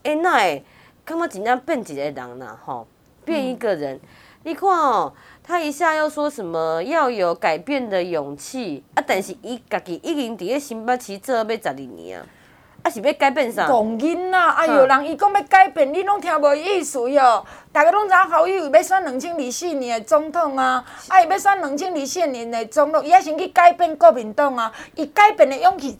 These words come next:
Speaker 2: 讲互国民党听，你是捌人捌？
Speaker 1: 哦。安尼讲，安尼我就了解啊。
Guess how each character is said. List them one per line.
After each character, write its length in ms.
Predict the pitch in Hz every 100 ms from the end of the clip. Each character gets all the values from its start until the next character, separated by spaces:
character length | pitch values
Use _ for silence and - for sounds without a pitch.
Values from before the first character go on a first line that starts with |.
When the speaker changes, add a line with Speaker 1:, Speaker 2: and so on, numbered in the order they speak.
| -
Speaker 2:
讲 140 | 339 349
互 120 | 233
国 140 | 285
民 180 | 247 214
党 180 | 240 226
听， 100 | 233
你 80 | 220
是 120 | 208
捌 120 | 180 170
人 80 |
捌？ 540 | - - _ _ _ 214
Speaker 1:
哦。 140 | 160 - _ _
安 100 | 262
尼 80 | 294 285
讲， 180 | 294
安 160 | 277 302
尼 60 | 294
我 160 | 294
就 100 | 208
了 180 | 180 196
解 100 | 202
啊。 260 | 185 131